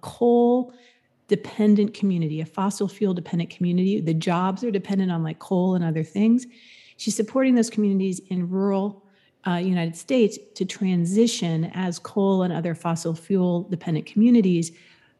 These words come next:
we get less dependent on those, um, types of energies. So how do you then support communities so that they don't then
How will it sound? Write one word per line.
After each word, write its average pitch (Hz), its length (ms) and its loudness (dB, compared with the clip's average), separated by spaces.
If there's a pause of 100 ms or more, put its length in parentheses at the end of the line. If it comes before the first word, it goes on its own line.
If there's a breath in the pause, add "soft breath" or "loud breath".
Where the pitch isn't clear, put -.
(420)
we 185 180 0
get 170 280 -2
less 170 220 0
dependent 254 420 0
on 151 180 2
those, - 360 -8 (140)
um, 160 400 -4 (340)
types 185 400 -4
of 156 140 -4
energies. 180 640 -2 (180 loud breath)
So 214 240 2
how 196 300 0
do 220 80 4
you 208 180 4
then 180 300 -2
support 165 440 -6
communities 175 640 0
so 170 80 -8
that 156 200 -4
they 160 120 2
don't 160 360 -2
then 156 420 -2